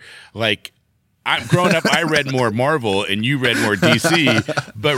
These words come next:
Speaker 1: really
Speaker 2: But I still read Marvel.
Speaker 1: Yeah, you read a lot of Marvel and you love a lot of
Speaker 2: Did.
Speaker 1: Marvel characters, which is hilarious.
Speaker 2: Well, as,
Speaker 1: Don't
Speaker 2: as
Speaker 1: let
Speaker 2: we talked
Speaker 1: anybody
Speaker 2: about
Speaker 1: fool you. He loves Marvel.
Speaker 2: <laughs>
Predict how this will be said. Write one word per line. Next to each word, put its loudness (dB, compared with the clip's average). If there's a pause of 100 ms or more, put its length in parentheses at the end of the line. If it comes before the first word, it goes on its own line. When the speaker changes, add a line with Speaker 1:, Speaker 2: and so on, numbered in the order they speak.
Speaker 1:
really 2
Speaker 2:
But 4
I 0
still -2
read -2
Marvel. 0
Speaker 1:
Yeah, 2
you 0
read 0
a 0
lot 0
of -4
Marvel 0
and 0
you 0
love 0
a 0
lot 0
of 4
Speaker 2:
Did. 2
Speaker 1:
Marvel 2
characters, -2
which -2
is 0
hilarious. 2
Speaker 2:
Well, 0
as, -2 (320)
Speaker 1:
Don't 2
Speaker 2:
as 2
Speaker 1:
let 4
Speaker 2:
we 2
talked 4
Speaker 1:
anybody 2
Speaker 2:
about 2
Speaker 1:
fool 2
you. 0
He -2
loves -2
Marvel. 2 (120)
Speaker 2:
<laughs> -10